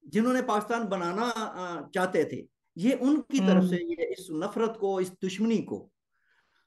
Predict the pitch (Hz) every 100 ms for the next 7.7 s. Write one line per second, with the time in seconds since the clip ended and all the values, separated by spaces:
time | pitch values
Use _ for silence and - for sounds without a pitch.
0 | - 175 170 170 160 247 220 233 190 190
1 | 185 - 185 180 170 175 220 240 196 165
2 | 165 143 151 165 147 139 - _ 151 170
3 | 156 - 160 156 131 160 160 139 131 208
4 | 254 214 175 190 185 165 165 147 139 151
5 | 170 151 147 151 143 147 - - - 160
6 | 185 190 196 226 233 - 208 226 - -
7 | 208 214 254 233 196 196 -